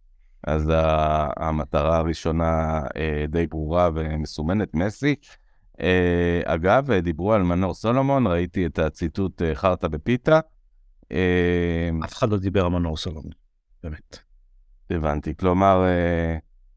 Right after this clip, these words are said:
Speaker 1: ברווז עיתונאי מוחלט.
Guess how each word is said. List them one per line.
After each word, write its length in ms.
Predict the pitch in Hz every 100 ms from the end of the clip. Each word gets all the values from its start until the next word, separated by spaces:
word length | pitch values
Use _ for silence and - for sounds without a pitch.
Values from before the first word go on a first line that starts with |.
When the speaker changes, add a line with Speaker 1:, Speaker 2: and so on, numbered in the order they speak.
| _ _ _ _ _ - _ _ _ -
Speaker 1:
ברווז 480 | 92 87 85 117 120
עיתונאי 440 | 117 87 101 98 101
מוחלט. 380 | 92 95 82